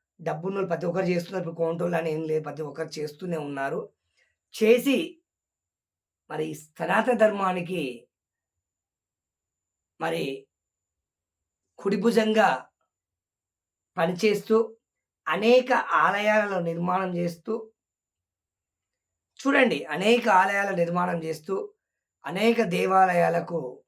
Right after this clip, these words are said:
సత్రాలకు వారు కష్టపడి సంపాదించిన సంపదను పంపిస్తూ ఉన్నారు.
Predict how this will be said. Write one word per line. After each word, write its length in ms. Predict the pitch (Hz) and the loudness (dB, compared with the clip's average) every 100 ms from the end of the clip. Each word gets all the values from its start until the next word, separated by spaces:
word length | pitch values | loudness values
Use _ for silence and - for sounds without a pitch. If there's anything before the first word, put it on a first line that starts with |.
| _ _ _ _ | _ _ _ _
సత్రాలకు 720 | - 170 - 208 202 190 190 156 - _ _ _ _ _ | -10 -10 0 2 2 0 -4 -10 -10 _ _ _ _ _
వారు 380 | 139 143 156 175 | -12 -2 0 -2
కష్టపడి 460 | 170 151 196 185 175 | -6 -10 -8 -8 -8
సంపాదించిన 400 | 170 156 156 143 | -8 -8 -10 -10
సంపదను 560 | 131 135 151 147 139 131 - _ _ _ _ _ _ - | -12 -12 -8 -8 -8 -10 -14 _ _ _ _ _ _ -8
పంపిస్తూ 500 | 156 175 226 - 214 | -6 0 -2 0 -2
ఉన్నారు. 400 | 180 151 139 127 | -2 -4 -8 -10